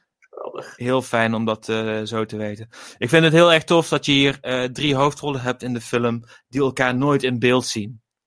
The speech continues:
Speaker 1: Ja, dat
Speaker 2: Nooit
Speaker 1: klopt.
Speaker 2: samen. Je hebt
Speaker 1: Ja.
Speaker 2: wel dat Bardem en, eh, Moss, die hebben een, eh, een achtervolgingsscène. Er zit, maar je ziet ze nooit in één shot samen.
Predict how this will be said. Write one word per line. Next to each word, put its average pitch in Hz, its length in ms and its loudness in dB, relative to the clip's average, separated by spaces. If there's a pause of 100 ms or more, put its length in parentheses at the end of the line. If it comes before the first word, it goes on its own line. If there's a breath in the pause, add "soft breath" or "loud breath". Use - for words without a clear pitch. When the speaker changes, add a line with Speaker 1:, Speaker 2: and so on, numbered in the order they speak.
(1080)
Speaker 1:
Ja, 202 240 4
dat 196 100 4
Speaker 2:
Nooit 156 180 6
Speaker 1:
klopt. 190 140 6
Speaker 2:
samen. 113 180 0 (220 loud breath)
Je - 80 0
hebt 143 140 2
Speaker 1:
Ja. 143 60 -2
Speaker 2:
wel 160 200 6
dat 143 160 -2
Bardem 135 480 2
en, 127 320 -4
eh, 127 540 -4
Moss, 131 380 -2
die 131 120 -2
hebben 120 340 -2
een, 120 140 -6
eh, 104 440 -6
een 110 160 -6
achtervolgingsscène. 180 1040 0
Er 185 60 -4
zit, 135 260 -6
maar 135 120 -2
je 139 60 -2
ziet 180 180 -8
ze - 100 -6
nooit 190 200 -2
in 151 180 -6
één 143 200 -6
shot - 260 -4
samen. 107 420 -12